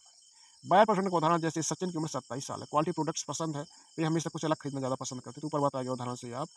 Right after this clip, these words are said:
समझ गए होंगे कि digital marketing के बायर पर्सोना कैसे बनाते हैं। Content plan बनाएं। एक बार जब हमारे पास ऊपर बताई गई सभी जानकारी मौजूद है तो हमें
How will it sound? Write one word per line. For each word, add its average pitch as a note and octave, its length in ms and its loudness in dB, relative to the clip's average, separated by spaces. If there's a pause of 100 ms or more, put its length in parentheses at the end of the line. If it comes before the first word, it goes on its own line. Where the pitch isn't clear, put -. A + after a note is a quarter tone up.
(200)
समझ C#3+ 180 0
गए C#3+ 120 0
होंगे B2 260 -2
कि F3+ 80 -6
digital D3 220 -6
marketing A#2 420 -6
के D3+ 40 -6
बायर C3+ 140 0
पर्सोना C3 280 -10
कैसे C#3+ 280 -14
बनाते - 240 -20
हैं। - 60 -20 (1160)
Content D3+ 320 2
plan D3+ 220 0
बनाएं। D3+ 200 -4 (320)
एक F#3 160 6
बार F3+ 220 8
जब F#3+ 140 0
हमारे C#3+ 320 2
पास B2 320 0
ऊपर D3 160 -2
बताई A#2+ 280 -2
गई B2+ 100 -6
सभी C#3 300 -4
जानकारी A#2+ 360 -2
मौजूद G#2+ 360 -8
है C#3+ 80 -10
तो D#3 100 -12
हमें D3+ 120 -8